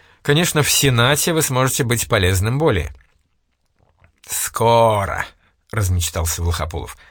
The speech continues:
«Скоро оставлю вас здесь. Разбирайтесь уж сами, как знаете. А потому и не спешите с делами. Ещё как надоест, батенька. Снимайте-ка лучше шпагу, да пойдёмте к столу.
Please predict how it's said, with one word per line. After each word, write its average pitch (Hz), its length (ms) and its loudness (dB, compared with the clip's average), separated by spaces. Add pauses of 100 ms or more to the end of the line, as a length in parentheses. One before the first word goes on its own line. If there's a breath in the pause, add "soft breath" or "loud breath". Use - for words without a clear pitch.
(580 soft breath)
«Скоро 135 760 4
оставлю 113 680 2
вас 90 200 2
здесь. - 500 -6 (400 soft breath)
Разбирайтесь 135 800 2
уж 104 160 -2
сами, 90 380 0
как 98 260 0
знаете. 78 480 -4 (600 soft breath)
А 101 100 -6
потому 156 340 -2
и 139 80 2
не 117 100 0
спешите 117 520 0
с 92 120 2
делами. 107 560 2 (580 loud breath)
Ещё 156 280 -4
как 175 200 -2
надоест, 175 680 -2
батенька. 107 560 -2 (720 soft breath)
Снимайте-ка 196 520 -2
лучше 151 360 0
шпагу, 208 880 4
да 120 260 0
пойдёмте 107 720 -2
к - 60 -8
столу. 104 460 2